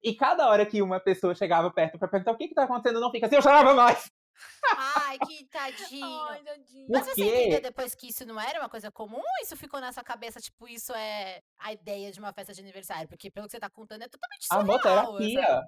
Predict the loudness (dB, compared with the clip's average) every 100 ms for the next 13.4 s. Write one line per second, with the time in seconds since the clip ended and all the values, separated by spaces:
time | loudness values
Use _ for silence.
0 | -2 -4 -2 0 0 2 -2 -2 -2 0
1 | 0 -2 -8 -8 -6 -2 0 0 2 0
2 | 0 -4 -4 -4 -2 0 2 0 -2 -2
3 | -2 -2 -2 -4 -8 -2 0 2 2 0
4 | 2 2 2 0 -2 -4 -2 -2 2 0
5 | 0 -4 -4 -2 -4 -6 -2 -2 -2 -6
6 | -6 -6 0 4 4 2 -2 -4 -4 -12
7 | -18 -20 -14 -4 2 6 6 4 2 -2
8 | 0 0 0 -2 -4 -2 4 4 4 0
9 | -2 -2 -2 0 2 2 2 2 0 -4
10 | -10 _ _ _ -6 -2 0 2 2 2
11 | 0 0 0 -2 -2 -4 -6 -4 -6 -2
12 | -2 -2 -6 -4 0 2 2 2 -2 -4
13 | -4 -4 -4 -6